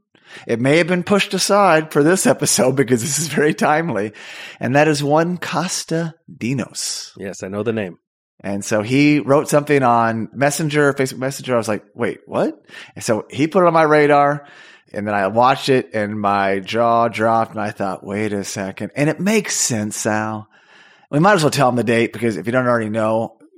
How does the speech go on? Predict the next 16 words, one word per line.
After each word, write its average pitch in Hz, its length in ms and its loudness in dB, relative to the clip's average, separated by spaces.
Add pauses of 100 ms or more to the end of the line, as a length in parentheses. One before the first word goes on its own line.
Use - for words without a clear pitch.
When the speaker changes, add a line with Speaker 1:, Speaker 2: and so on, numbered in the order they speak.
(140)
Speaker 1:
go 127 140 2
ahead 107 100 0
and 107 100 -6
say 113 100 -6
the 78 120 -10
date, 64 220 -10
Sal. 60 280 -16 (420)
Speaker 2:
Sure. 139 260 -4
Season 240 360 -4
five 123 640 0
for 107 420 -4 (360)
Cobra 143 260 -2
Kai, - 160 -8 (640)
Friday, 180 580 2
September 151 500 -4
nine 92 400 -6